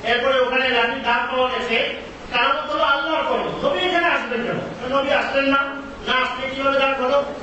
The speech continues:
আর এটা তো কারামত হিসেবে ঘটেছে, আল্লাহর কুদরত কিভাবে ঘটিয়েছে? নবী আসতে হবে কেন? বা দাগ পাওয়া হলো আল্লাহর কুদরত কত কিছু ঘটান। সহিহ রায়াতে আছে, ইবনে তাইমিয়াও সহিহ বলেছেন, আলবানী সাহেবও সহিহ বলেছেন।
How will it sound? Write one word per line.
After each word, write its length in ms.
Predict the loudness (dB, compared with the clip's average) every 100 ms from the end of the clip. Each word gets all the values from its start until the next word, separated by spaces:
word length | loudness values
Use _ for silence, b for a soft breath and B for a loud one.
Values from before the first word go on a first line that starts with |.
| -12 -6
আর 140 | 0 2
এটা 220 | 2 0
তো 80 | 0
কারামত 520 | 2 2 2 0 -2
হিসেবে 220 | 0 2
ঘটেছে, 360 | 4 2 2 2
আল্লাহর 300 | 2 2 0
কুদরত 300 | -2 -4 -4
কিভাবে 240 | 0 0
ঘটিয়েছে? 580 | 2 0 2 0 0 -2 -4 -8 -10 -10 -6 0
নবী 200 | 2 2
আসতে 220 | 0 0
হবে 220 | 0 0
কেন? 140 | -2 -2 -4 -6 -10 -4
বা 60 | -2
দাগ 400 | 2 2 0 0
পাওয়া 160 | 2
হলো 120 | 2 4
আল্লাহর 360 | 2 2 -4
কুদরত 260 | -4 -4 0
কত 240 | 0 0 0
কিছু 260 | -2 2
ঘটান। 300 | 2 2 -2 -6 -6 0
সহিহ 280 | 2 4
রায়াতে 320 | 4 2 2 0
আছে, 240 | 0 2
ইবনে 260 | 2 0 2
তাইমিয়াও 400 | 2 4 2 2
সহিহ 220 | 0 2
বলেছেন, 380 | 2 4 2 0 -2 -8 -4
আলবানী 340 | 0 2 2 2
সাহেবও 400 | 2 2 2 2
সহিহ 220 | 0 2
বলেছেন। 300 | 0 2 0